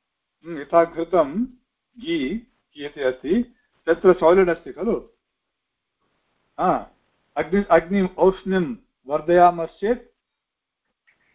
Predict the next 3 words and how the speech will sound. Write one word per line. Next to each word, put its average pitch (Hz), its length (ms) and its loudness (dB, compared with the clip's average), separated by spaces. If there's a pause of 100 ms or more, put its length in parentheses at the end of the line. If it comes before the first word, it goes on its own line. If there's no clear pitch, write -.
(340)
द्रवत्वम् 175 600 -2
आगच्छति, 135 580 -4
द्रवति, 160 680 -2